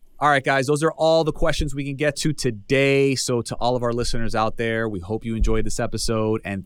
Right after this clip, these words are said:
thank you so much for tuning in. And of course, another reminder, guys, we are casting for The Bachelor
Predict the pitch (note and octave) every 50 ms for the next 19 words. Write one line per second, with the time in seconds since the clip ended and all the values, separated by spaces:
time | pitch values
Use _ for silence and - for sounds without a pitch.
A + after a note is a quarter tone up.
0 | - - G2 A2+ B2 - C3 C#3 B2+ - - - - G#2 G#2+ G#2+ G#2+ G2 G2 G2+
1 | G2 - - F2+ - - - G2 F#2 F2+ F2 F2 F2 E2+ D2 - - - - -
2 | - - _ _ _ _ _ - F#2 F#2 E2+ - - - G2+ G2 F#2+ F#2+ - -
3 | - - - - - - - - - - E2 E2 D#2+ E2 F2 F2+ F#2 G2+ G2 G#2
4 | G#2 G#2 G2+ F2+ E2+ F2 F2 F2 E2+ E2+ E2 - - - F2+ G2 G2 F#2 F#2+ F2+
5 | - - - - G#2+ A2 A2+ A2+ - - B2 A#2 G#2 - - A2+ C3+ C#3+ D3 B2
6 | A#2 A2 G#2+ - - A2 A2+ A2 G2+